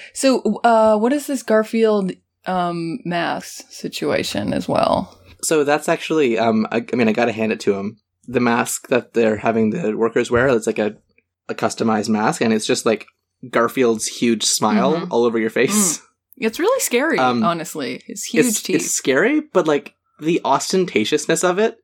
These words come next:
Speaker 2: is kind of, I kind of respect it. It's the most I'd ever considered, like,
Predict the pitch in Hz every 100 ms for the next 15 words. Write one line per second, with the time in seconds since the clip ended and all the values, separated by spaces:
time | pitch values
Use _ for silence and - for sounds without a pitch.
0 | _ 143 135 - - 120 143 160 147 -
1 | 120 - 131 156 160 143 - 120 - 113
2 | - 110 - 123 147 170 - - - _
3 | 131 131 131 139 135 135 - 127 113 107
4 | 104 - 127 110 -